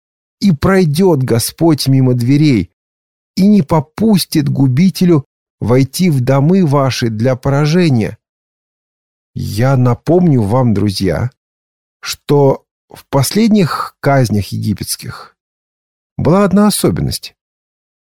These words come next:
Эти казни не коснулись земли, где жил еврейский народ. Казалось,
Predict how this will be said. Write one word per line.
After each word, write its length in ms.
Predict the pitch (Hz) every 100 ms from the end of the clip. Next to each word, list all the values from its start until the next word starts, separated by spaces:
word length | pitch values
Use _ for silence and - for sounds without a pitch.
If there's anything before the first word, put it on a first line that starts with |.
| _
Эти 180 | 113 135
казни 600 | - - 196 208 190 165 - _
не 320 | 123 131 175
коснулись 880 | 175 135 127 - 160 185 165 135 - _ _ _ _ _ _ _ _ _
земли, 540 | - 107 120 120 135 117
где 340 | 104 104 - -
жил 280 | 104 110
еврейский 520 | 98 98 92 85 - 76
народ. 460 | 85 73 - - _ _ _ _ _ _ _ _ _ _ _ -
Казалось, 880 | 147 127 170 220 240 202 - -